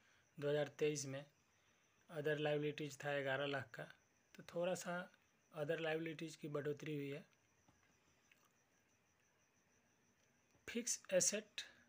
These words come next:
में एक लाख की घटोतरी है,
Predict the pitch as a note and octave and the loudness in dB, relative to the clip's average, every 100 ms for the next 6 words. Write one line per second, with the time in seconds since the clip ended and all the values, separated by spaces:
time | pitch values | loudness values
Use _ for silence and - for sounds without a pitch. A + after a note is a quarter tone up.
0 | _ _ E3+ F3+ - - _ - F3+ F3+ | _ _ 0 0 0 -14 _ -2 -2 2
1 | E3+ D#3 - - G3+ - _ - - - | 2 2 -2 -8 -10 -10 _ -20 -16 -6
2 | C#3 C3 C#3+ D3 C#3+ B2 A#2+ | -4 -2 -4 -4 -4 -4 -8